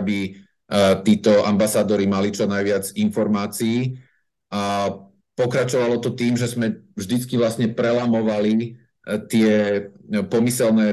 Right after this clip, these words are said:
psychologické hranice S tristov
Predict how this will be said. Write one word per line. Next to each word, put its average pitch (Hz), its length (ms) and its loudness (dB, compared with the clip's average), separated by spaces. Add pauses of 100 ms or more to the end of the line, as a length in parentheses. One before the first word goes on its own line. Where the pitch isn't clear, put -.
psychologické 110 1040 -2
hranice 107 960 0 (1400)
S 123 220 -2
tristov 131 420 0